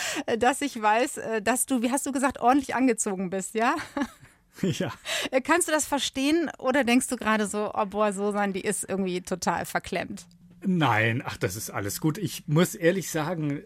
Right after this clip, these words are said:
Speaker 2: nachdem ich ja ein Jahr lang wirklich überall auf der Welt nackt unterwegs war, da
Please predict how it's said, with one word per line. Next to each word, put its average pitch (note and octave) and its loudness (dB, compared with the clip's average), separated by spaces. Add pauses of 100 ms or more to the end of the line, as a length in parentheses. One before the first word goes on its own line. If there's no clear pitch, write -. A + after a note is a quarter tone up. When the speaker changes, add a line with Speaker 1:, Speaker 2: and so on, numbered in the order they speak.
Speaker 2:
nachdem D3 2
ich - -4
ja C3 4 (400)
ein B2 0
Jahr A#2 0
lang G#2 -2
wirklich A#2 -2
überall D3+ 2
auf C3 -4
der A#2+ 2
Welt A#2 0
nackt B2 -2
unterwegs A#2 -2
war, C#3 0
da A#2+ 0